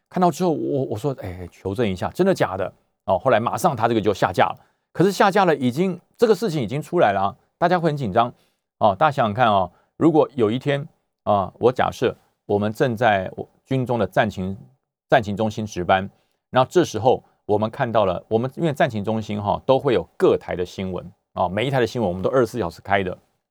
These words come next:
要掌握所有的状态，不管是，是，呃，这个台，国内的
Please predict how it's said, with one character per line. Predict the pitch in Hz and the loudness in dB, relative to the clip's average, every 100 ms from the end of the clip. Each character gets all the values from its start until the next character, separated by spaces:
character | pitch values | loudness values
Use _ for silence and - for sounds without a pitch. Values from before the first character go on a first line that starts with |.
| _ _ _ _ _ | _ _ _ _ _
要 | 143 127 | 2 2
掌 | 90 104 | 2 2
握 | 113 | 0
所 | - 113 | 2 0
有 | |
的 | 87 - _ | 0 -6 _
状 | - 104 | -2 -2
态， | 87 95 - _ _ | -2 -4 -4 _ _
不 | 143 | -2
管 | 120 92 | 0 0
是， | - 107 | -4 -4
是， | 92 - 117 - | -4 -2 -4 -2
呃， | 95 90 | -6 -6
这 | 87 98 | -6 -4
个 | 87 | -4
台， | 87 - 92 | -6 -8 -6
国 | 101 113 | -4 -2
内 | 120 | 0
的 | 92 | -2